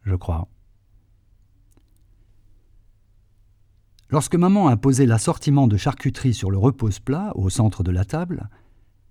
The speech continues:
j'ai cru reconnaître le jambon cru, les tranches de mortadelle et le pâté en croûte pistachée.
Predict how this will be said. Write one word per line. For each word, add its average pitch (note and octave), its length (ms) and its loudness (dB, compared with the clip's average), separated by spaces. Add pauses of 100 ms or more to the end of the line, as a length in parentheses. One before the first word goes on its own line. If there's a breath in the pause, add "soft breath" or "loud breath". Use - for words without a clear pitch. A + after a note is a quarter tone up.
(120)
j'ai G2+ 180 4
cru F3 160 -2
reconnaître C#3 540 2
le G#2 80 6
jambon G2 340 6
cru, F2+ 340 -4 (520)
les F#2+ 140 0
tranches G2 280 4
de F2+ 80 4
mortadelle F2+ 720 0 (540 soft breath)
et G#2 80 0
le F2+ 100 4
pâté G#2+ 320 2
en F2+ 140 4
croûte - 260 -6
pistachée. - 680 -8